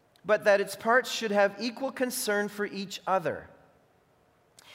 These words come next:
If one part suffers, every part suffers with it. If one part is honored, every part rejoices with it. Now you are the body of Christ. That's the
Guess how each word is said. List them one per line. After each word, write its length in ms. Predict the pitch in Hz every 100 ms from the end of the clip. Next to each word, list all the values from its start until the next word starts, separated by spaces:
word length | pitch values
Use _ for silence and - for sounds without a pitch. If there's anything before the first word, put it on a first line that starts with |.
| - -
If 160 | 165
one 180 | 196 240
part 260 | 233 247 247
suffers, 580 | - 160 147 185 185 -
every 420 | 202 220 185 185
part 320 | 180 147 127
suffers 480 | - 123 110 120 120 - -
with 220 | 135 127
it. 180 | 92 - - -
If 160 | 185 160
one 300 | 185 254 262
part 260 | 254 254
is 120 | 220
honored, 380 | - 185 202 202
every 520 | - 262 294 262 233 226
part 320 | 202 185 -
rejoices 640 | 156 139 143 135 123 113
with 200 | 107 110
it. 140 | 73 - _ _ _ _ _ _ -
Now 140 | 127
you 320 | 131 156 196
are 100 | 214
the 80 | 190
body 520 | 143 113 151 160 160
of 120 | 160 -
Christ. 560 | - - 170 139 104 - -
That's 240 | - 196 -
the 220 | 233